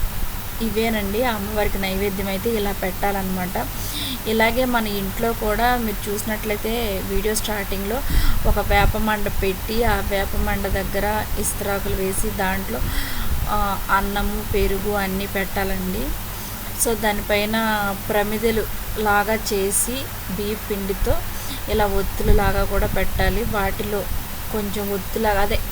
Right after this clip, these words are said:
I mean, ప్రమిద అంటారు కదా, అలా బియ్య పిండితో ప్రమిదలాగా చేసి వాటిని డీప్ ఫ్రై చేస్తే ఆయిల్ అనేది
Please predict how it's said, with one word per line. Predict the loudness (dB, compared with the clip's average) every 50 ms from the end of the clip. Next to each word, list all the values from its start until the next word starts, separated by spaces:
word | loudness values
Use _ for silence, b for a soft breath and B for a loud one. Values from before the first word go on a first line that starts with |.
| -2 -2 0
I | 0
mean, | 2 4 6 6 6
ప్రమిద | 6 6 6 4 4 4
అంటారు | 4 4 4 4 4 4
కదా, | 2 2 0 0 2 2 2 B B B B B B B B B
అలా | 2 2 2
బియ్య | 2 0 -4 -4 -4 -4 -2
పిండితో | -2 -2 -2 0 -2 0
ప్రమిదలాగా | 0 0 0 -2 -2 -2 0 0 0 0 0 0 -2 -2
చేసి | 0 0 0 0 0 0
వాటిని | 0 0 0 -2 -2 -4 -4 -4 -2 -2 -2 -4 -4
డీప్ | -4 -4 -6
ఫ్రై | -4 -2 -2 0 0 -2 -2 -2
చేస్తే | -2 -2 -2 -2 -2 -2 -4 -4 B B B B B B B B B B B 0 2
ఆయిల్ | 4 4 4 4 2 2
అనేది | 0 0 0 -2 -4 -2 -2 -2 -2 -2 -2 -2 -2